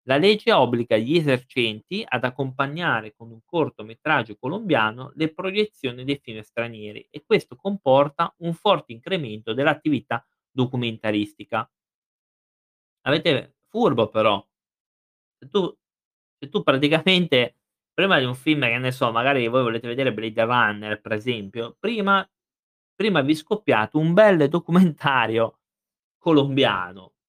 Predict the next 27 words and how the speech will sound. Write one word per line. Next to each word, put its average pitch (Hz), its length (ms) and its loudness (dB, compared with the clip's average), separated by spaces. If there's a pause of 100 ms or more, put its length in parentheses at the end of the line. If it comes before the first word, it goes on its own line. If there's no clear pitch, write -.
(240)
che 107 280 -10
vabbè, 113 260 -12 (220)
mm, 95 140 -20 (920)
ovviamente. 104 640 -8 (460)
E 294 180 0
poi 160 380 4
si 175 140 -6
va 123 240 4
ai 131 440 -2
documentari. 117 800 -6 (180)
I - 140 -12 (100)
documentari 254 720 -4
colombiani 143 720 0
sono 277 260 -6
di 247 140 -8
diverse 156 440 2
tipologie, 117 840 -6
pochi 233 300 2
di 170 120 -2
loro 120 260 0
sono 131 240 -10
stati 208 300 -2
distribuiti 185 640 -2
a 156 80 2
causa 123 320 2
degli 156 200 0
ostacoli 120 720 0